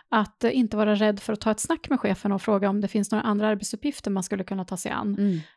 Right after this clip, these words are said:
Speaker 1: För att, eh, känna att, att utvecklingen ändå, eh, fortgår.
Speaker 2: Ja.
Speaker 1: Eh,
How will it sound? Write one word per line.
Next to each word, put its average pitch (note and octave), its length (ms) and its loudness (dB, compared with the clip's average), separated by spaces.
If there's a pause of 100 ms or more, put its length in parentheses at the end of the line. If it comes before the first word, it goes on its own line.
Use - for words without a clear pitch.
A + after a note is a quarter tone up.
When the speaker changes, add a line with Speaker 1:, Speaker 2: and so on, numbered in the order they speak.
(140)
Speaker 1:
För A3+ 140 4
att, - 300 0 (120)
eh, G3 480 2
känna F#3+ 360 2
att, - 400 -8 (140)
att - 320 -4
utvecklingen G3+ 720 0
ändå, F#3+ 500 2 (580)
eh, G#3 180 2
fortgår. G#3+ 520 0 (140)
Speaker 2:
Ja. D#3+ 200 -2 (340)
Speaker 1:
Eh, F#3+ 480 2